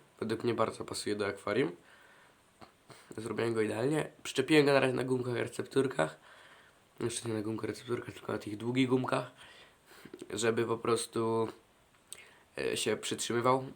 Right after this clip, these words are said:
Na razie, jak się namoczy, potem będę mógł chyba odczepić, tak myślę. W ogóle wiecie, co jest dziwne?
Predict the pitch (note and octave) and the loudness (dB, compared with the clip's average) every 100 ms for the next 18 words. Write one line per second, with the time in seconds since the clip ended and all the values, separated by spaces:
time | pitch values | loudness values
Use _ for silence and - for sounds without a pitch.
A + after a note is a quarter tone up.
0 | - A2 A#2+ A#2 B2 B2 A2 - A2+ B2+ | 0 2 2 2 0 0 0 0 2 4
1 | B2+ A2+ A2+ A2+ G#2+ A2+ A2 G2+ - G2 | 2 0 -2 -2 -2 -2 -2 -4 -6 -2
2 | G2+ G#2 - D2+ - - - - - - | -2 -2 -4 -8 -8 -14 -14 -12 -14 -16
3 | _ - - - - - - - - _ | _ -20 -20 -20 -14 -12 -10 -12 -14 _
4 | _ - _ _ _ _ _ - - - | _ -20 _ _ _ _ _ -20 -20 -6
5 | A2+ A#2 C3 C3 - B2+ A#2+ A#2+ C3 D3+ | 0 6 6 4 0 -4 -2 0 2 0